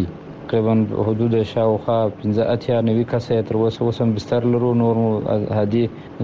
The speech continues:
کسان تداوي شوي دي او هغه بیرته رخصت شوي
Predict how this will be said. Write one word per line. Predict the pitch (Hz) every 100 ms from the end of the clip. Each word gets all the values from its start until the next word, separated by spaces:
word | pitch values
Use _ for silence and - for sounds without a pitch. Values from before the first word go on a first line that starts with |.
| -
کسان | 104 - 117 113 110 107 110
تداوي | 104 104 101 -
شوي | 123 120 113
دي | 117 107
او |
هغه | 104 101 104 107
بیرته | - 101
رخصت | - 92 -
شوي | 95